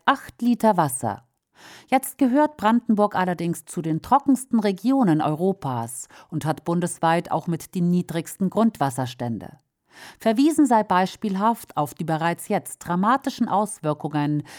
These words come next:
des Brandenburger Tesla-Werkes auf die dortige regionale Wasserversorgung.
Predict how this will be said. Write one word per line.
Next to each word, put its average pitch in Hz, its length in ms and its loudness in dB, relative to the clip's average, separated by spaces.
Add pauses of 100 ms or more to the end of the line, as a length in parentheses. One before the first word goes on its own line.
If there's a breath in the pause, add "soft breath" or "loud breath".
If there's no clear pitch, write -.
(140 loud breath)
des - 160 -8
Brandenburger 190 680 -2
Tesla-Werkes 139 920 -2
auf - 180 -4
die 165 140 -6
dortige 170 480 -2
regionale 180 600 0
Wasserversorgung. 123 920 -4